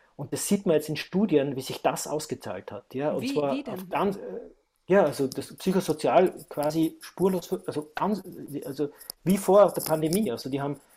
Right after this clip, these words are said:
Speaker 1: die haben Werte, die können wir uns in Österreich nur wünschen, ja.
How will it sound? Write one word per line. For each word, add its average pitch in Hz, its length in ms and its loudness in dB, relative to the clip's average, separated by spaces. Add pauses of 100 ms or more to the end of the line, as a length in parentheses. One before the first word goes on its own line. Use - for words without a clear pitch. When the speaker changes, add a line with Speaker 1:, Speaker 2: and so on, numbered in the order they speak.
(120)
Speaker 1:
die 147 80 -4
haben 151 160 -2
Werte, 180 560 2
die 160 60 -6
können 156 320 -2
wir 180 160 2
uns 175 120 0
in 156 100 -2
Österreich 160 360 0
nur 165 140 0
wünschen, 139 360 -4
ja. 113 80 -14